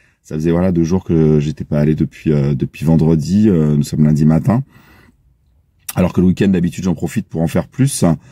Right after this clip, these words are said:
Et là, voilà, euh, pas le moral, pas l'envie, euh, pas l'énergie. Euh, et puis, euh, donc ce matin, je me suis poussé parce que je sais que si je dépasse deux jours, euh, sans rien faire, euh, ça va être très difficile de reprendre.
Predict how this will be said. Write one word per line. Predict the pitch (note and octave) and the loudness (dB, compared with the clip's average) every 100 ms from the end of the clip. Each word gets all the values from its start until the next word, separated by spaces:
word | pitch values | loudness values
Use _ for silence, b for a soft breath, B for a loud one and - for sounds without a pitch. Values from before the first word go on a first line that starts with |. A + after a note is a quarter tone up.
| b b b | b b b
Et | D#2 E2+ | -2 0
là, | G#2 | 2
voilà, | G#2+ F2 F2+ F#2+ | 0 0 0 0
euh, | D#2+ D#2+ D#2 D#2 | 0 -2 -2 -2
pas | F2+ | 0
le | |
moral, | F2+ E2+ E2 E2+ | 2 2 0 -2
pas | E2+ | 0
l'envie, | E2 D#2 D#2 F2+ | 0 0 2 2
euh, | D2+ C#2+ | 0 -2
pas | D#2+ | 0
l'énergie. | E2+ D#2 C#2+ C2 _ _ _ b b b b b _ _ | 2 2 0 -4 _ _ _ b b b b b _ _
Euh, | E2 F2+ F2+ | 0 2 4
et | F#2 | 2
puis, | F#2 - - A#2+ | 0 -6 0 2
euh, | G#2 | 4
donc | G2 G2+ | 2 0
ce | G#2+ | -2
matin, | G2 A#2+ | 0 0
je | G#2 | 0
me | F#2 | -2
suis | - | -4
poussé | - G2+ - C#3+ | -6 -4 -2 -2
parce | A2+ | 0
que | F2 | 0
je | F2 | 0
sais | - A2 | 2 -2
que | G2 | 0
si | F2+ - | -4 -2
je | E2 | 0
dépasse | E2 - G#2 F#2+ | 0 0 0 -2
deux | D2+ F#2+ G2 | 0 2 4
jours, | F#2 A2 A#2 G#2 F2 | 4 4 4 4 2
euh, | D#2+ | 0
sans | - F2 | 0 0
rien | E2+ F2 F2 | 2 2 2
faire, | F#2+ G#2 F#2+ C#2 b b b b b - | 0 0 0 -2 b b b b b -6
euh, | D2 D2+ D#2 | -2 0 0
ça | D2+ | 0
va | |
être | D2+ - | -2 -2
très | - G2+ G#2 | 0 2 2
difficile | G2+ F#2 - - F#2 | 0 -4 -8 -2 2
de | |
reprendre. | F#2 F#2+ - G#2 G#2+ B2+ C#3+ G#2 | 2 0 -2 0 2 4 4 2